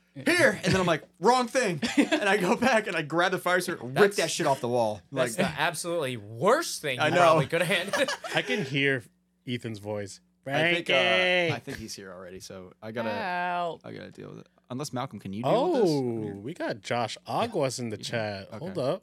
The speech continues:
Speaker 3: Hold on, wait. We have, we have, uh,
Speaker 2: All right, you guys are gonna have to carry this. Me and Mal-, Malcolm, I gotta do something.
Speaker 4: Uh,
Speaker 3: Oh,
Speaker 4: there's a
Speaker 3: great.
Speaker 4: question
Speaker 3: You
Speaker 4: for
Speaker 3: guys,
Speaker 4: you.
Speaker 3: you guys gotta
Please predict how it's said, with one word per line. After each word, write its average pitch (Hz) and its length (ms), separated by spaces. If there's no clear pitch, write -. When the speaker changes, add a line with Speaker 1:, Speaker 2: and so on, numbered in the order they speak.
Speaker 3:
Hold 180 220
on, 156 160
wait. 147 240
We 135 140
have, 170 320
we 147 160
have, 165 340
uh, 139 40
Speaker 2:
All 127 80
right, 127 120
you 135 60
guys 139 160
are 131 40
gonna 131 80
have 104 60
to - 60
carry 92 220
this. 82 180
Me 104 140
and 104 100
Mal-, 87 180
Malcolm, 95 260
I 87 40
gotta 80 180
do 78 100
something. - 220
Speaker 4:
Uh, 127 460
Speaker 3:
Oh, 117 40
Speaker 4:
there's 135 140
a - 40
Speaker 3:
great. 117 80
Speaker 4:
question 170 220
Speaker 3:
You 117 60
Speaker 4:
for 113 60
Speaker 3:
guys, 113 60
Speaker 4:
you. 123 300
Speaker 3:
you 110 80
guys 107 180
gotta 101 260